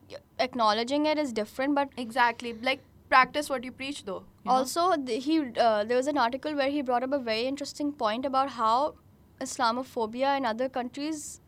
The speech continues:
Speaker 1: exists,
Speaker 2: Yeah.
Speaker 1: but it's, it's not in their constitutions.
Speaker 2: Exactly, yes. I-,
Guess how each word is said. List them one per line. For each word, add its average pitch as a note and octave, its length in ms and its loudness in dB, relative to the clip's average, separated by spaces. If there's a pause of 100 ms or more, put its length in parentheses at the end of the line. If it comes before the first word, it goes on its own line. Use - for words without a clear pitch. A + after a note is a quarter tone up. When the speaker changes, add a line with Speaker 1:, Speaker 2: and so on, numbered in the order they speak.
(220)
Speaker 1:
exists, A3+ 640 -2 (100)
Speaker 2:
Yeah. C4 220 -10 (320)
Speaker 1:
but A#3+ 280 8 (300)
it's, C#4+ 280 -2 (520)
it's - 180 0
not C#4 200 6
in E4+ 80 4
their F4+ 140 0
constitutions. B3+ 600 0
Speaker 2:
Exactly, A#3 460 4
yes. - 480 -8 (200)
I-, - 120 -10